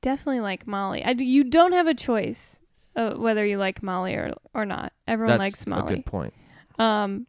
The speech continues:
Speaker 2: But no, but I'm talking about the
Speaker 1: Yeah, I see what you
Speaker 2: music.
Speaker 1: mean. Yeah, yeah, yeah. Um, I think some people think they like it.
Speaker 2: Okay.
Speaker 1: That's a very condescending thing to say, but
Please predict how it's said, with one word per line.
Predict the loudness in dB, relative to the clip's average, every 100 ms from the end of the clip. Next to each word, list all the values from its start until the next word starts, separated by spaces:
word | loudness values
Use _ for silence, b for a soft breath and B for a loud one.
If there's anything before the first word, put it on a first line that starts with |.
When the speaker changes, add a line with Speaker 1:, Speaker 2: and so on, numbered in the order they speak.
| 4
Speaker 2:
But | 6
no, | 6 4 2
but | -2
I'm | 0
talking | 0 -2
about | -2 -6
the | -6 -6 -2
Speaker 1:
Yeah, | 0
I | 0
see | 0 -4
what | -4
you | -8
Speaker 2:
music. | -8
Speaker 1:
mean. | -4
Yeah, | -2
yeah, | -2 -4 -6 -4
yeah. | -2 0 2 2 2
Um, | 0 -4 -8
I | -2 0
think | 0 -2
some | -2 -4
people | -2 -4 -6
think | -6 -6
they | -2 -2
like | -2 -4
it. | -6 -10 -12 -20 -20 -20 -20 -20 -20 _ -20 -20 -14
Speaker 2:
Okay. | -10 -10 -10
Speaker 1:
That's | -10 -8
a | -4
very | -4 -4
condescending | -6 -6 -4 -4 -6 -4 -4
thing | -6 -6 -6
to |
say, | -8 -6 -6 -8 -8
but | -8 -8